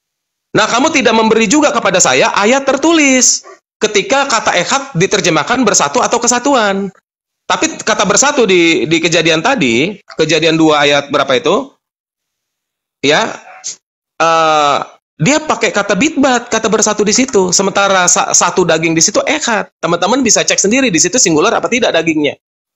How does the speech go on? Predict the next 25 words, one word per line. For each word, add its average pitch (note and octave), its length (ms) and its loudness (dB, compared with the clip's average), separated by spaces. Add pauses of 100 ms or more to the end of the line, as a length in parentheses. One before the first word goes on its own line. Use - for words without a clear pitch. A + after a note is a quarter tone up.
(420)
Gitu A3+ 160 2
ya. B3 320 -2 (240)
Jadi A3+ 160 0
kalau B3+ 160 2
kamu A3 240 2
mau, G#3+ 320 0 (160)
mau G#3 160 2
menuduh A3 240 2
saya, G#3+ 160 2
saya G#3 160 2
nggak G#3 160 2
ngerti. C4 140 0 (100)
Satu G#3 240 0
di A3 80 0
situ, D4+ 240 0
ketika F3+ 240 -2
kamu G3 320 0 (240)
su-, F3+ 400 2
suami F3 320 2
istri G#3+ 160 0
menjadi E3+ 240 2
satu, G#3+ 240 0
satunya G3+ 400 0
satu F3+ 240 0
apa? A#2+ 320 -4